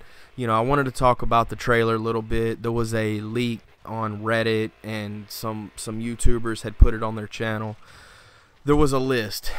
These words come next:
and what that list was available, or what that list was entailing, was what Black Ops three was gonna implement in the game. And, and I, I took some points of what I wanted to talk about,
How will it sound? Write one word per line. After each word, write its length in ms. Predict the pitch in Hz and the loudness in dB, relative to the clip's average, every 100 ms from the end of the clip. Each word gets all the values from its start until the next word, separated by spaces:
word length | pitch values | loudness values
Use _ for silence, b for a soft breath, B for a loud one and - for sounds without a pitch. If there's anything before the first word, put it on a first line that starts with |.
| B B | B B
and 160 | 110 110 | -2 -8
what 160 | 127 | -8
that 240 | 120 120 95 | -6 -8 -6
list 400 | 127 127 120 113 | -6 -6 -6 -12
was 360 | 113 117 113 | -6 -4 -4
available, 600 | 110 110 120 131 120 110 113 | -6 -2 0 0 -2 -4 -4
or 120 | 110 | 0
what 220 | 117 - | 2 2
that 180 | 117 104 | -2 -4
list 340 | 120 120 - | -4 -4 -4
was 160 | 113 110 | -6 -6
entailing, 580 | 107 - 127 127 113 110 | -8 -2 0 0 -2 -2
was 140 | 107 | -2
what 280 | 113 110 110 | -2 0 4
Black 380 | 113 110 110 113 | 4 2 -4 -4
Ops 380 | 110 - - - | -4 -6 -10 -6
three 500 | 120 120 117 110 104 B B B B B - - - - 135 | -4 -2 -4 -6 -10 B B B B B -4 -8 -20 -16 -6
was 220 | 127 117 | -4 -2
gonna 240 | 120 113 - | -2 -4 -4
implement 580 | 131 120 120 113 110 98 | 2 8 8 8 -2 -4
in 140 | 110 | -6
the 60 | 110 | -6
game. 560 | 107 113 110 107 107 - | -6 -4 -4 -6 -10 -12
And, 180 | 110 110 - | -10 -8 -8
and 240 | 110 110 - | -10 -10 -12
I, 240 | - 58 - - | -16 -16 -18 -12
I 140 | 120 | -10
took 320 | - - 123 | 10 12 12
some 160 | - 127 | 8 2
points 540 | - 123 123 120 - | 2 2 0 -4 -8
of 100 | 107 | -8
what 160 | 113 117 | -2 0
I 80 | 117 | 0
wanted 260 | 117 117 | -2 -4
to 80 | 110 | -4
talk 340 | - 113 110 113 | 0 2 0 -4
about, 400 | 110 110 107 | -4 -4 -6